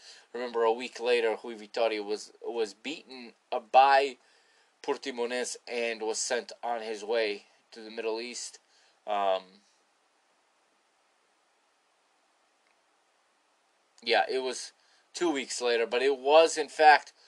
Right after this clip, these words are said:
Rui Vitoria's last victory. It was six to two against Braga. I'll go over the teams that played on that day, all right?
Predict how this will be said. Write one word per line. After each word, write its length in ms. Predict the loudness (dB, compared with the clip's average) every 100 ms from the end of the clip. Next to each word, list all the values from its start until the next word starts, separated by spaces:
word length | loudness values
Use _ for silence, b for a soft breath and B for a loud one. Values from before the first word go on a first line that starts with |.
| b b b b b b b b _ -6
Rui 140 | -4
Vitoria's 540 | -4 2 4 4 2 2
last 300 | 2 2 -2
victory. 400 | -8 -6 -8 -4
It 120 | -4
was 140 | -4
six 320 | -6 -6 -6 -8
to 100 | -12
two 260 | -8 -4
against 400 | -4 -4 -6 -2
Braga. 480 | 2 6 6 6 4 6
I'll 240 | 4 6
go 360 | 4 4 4 2
over 200 | 0 -4
the 120 | -6
teams 480 | -8 -8 -10 -8 -2
that 180 | -2
played 280 | -2 -2 -2
on 200 | -2 2
that 300 | 8 8 6
day, 340 | 2 2 0 -4 _ _ _
all 140 | -4 0
right? 280 | 0 -2